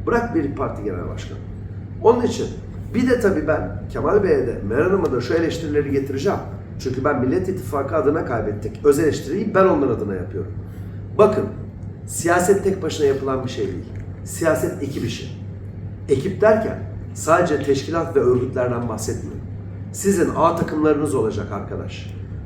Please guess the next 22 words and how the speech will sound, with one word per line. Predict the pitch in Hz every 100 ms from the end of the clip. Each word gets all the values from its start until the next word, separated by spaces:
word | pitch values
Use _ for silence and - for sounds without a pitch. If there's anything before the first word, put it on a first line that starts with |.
| 156
Bu | 185
A | 180 180
takımlarınız | - - 151 147 139 131
halkta | 151 160 160 139
karşılığı | 151 135 143 143
olan | 127 143 120
insanlar | - - 92 87
olacak. | 87 - - - - - - -
Her | - 202 202
bir | 175 -
adam | 151 165 -
kendi | 160 151 147
şehrinde | 160 139 147 139 135
bir | 135 151
ağırlığı | 123 127 156
olacak. | 139 107 - - - - -
Kendi | 175 170 165
bir | 135
oy | 151 185 175
tabanı | 151 143 139
kitlesi | 165 143 143 196
olacak. | 147 - -